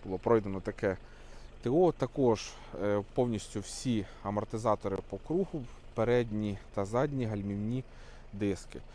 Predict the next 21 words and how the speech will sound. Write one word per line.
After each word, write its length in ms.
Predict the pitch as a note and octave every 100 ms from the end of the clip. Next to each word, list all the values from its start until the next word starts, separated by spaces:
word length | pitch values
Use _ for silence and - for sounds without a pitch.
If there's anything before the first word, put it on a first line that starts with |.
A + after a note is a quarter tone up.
| - - F#2
Двадцять 380 | G2 G2 G#2+
п'ять 200 | - F#2
тисяч 460 | - D#3+ E3+ D#3+ -
автомобіль 420 | G#2 G2 G2 A2+
вже 160 | G2+ G2+
від'їздив 500 | F#2+ G2+ A#2+ A#2 A2 - - - - - - - - - - - - - - - - -
на 340 | G#2+ A2+ B2 A#2 -
всьому 380 | - A#2 A#2+ A#2
цьому. 400 | - F#2 E2+ E2+ - -
І 60 |
також 480 | A2+ A#2+ D#3 E3 - - -
передня 440 | - A2+ A2+ G#2+ F#2+ -
ходова 560 | - G#2 F#2+ A2 D3 D#3 - - -
повністю 460 | A2+ A2+ G2+ - -
була, 280 | F2+ G2 F#2 - - - - - - - -
ну, 60 | F#3
скажімо 340 | - B2 B2
так, 220 | A#2+ A2 A2
замінена, 520 | A#2 D3 F3+ C3+ B2
тобто 260 | G#2+ - G2+
не, 220 | G2+ G#2